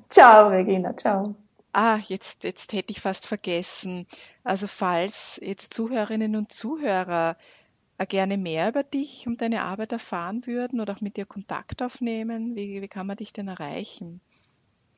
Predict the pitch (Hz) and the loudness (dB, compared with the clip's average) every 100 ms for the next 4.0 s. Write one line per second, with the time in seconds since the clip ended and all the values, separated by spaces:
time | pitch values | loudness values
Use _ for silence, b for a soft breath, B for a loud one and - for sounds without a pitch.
0 | b b b b - 226 220 226 220 220 | b b b b 6 8 10 8 10 8
1 | 240 - 226 214 208 214 208 247 - - | 6 6 6 6 2 4 6 4 2 -2
2 | 247 269 - 277 214 190 202 196 196 190 | -2 -2 -2 0 0 2 4 6 6 4
3 | 185 190 202 202 202 180 202 208 220 240 | 2 6 6 8 6 8 10 10 10 6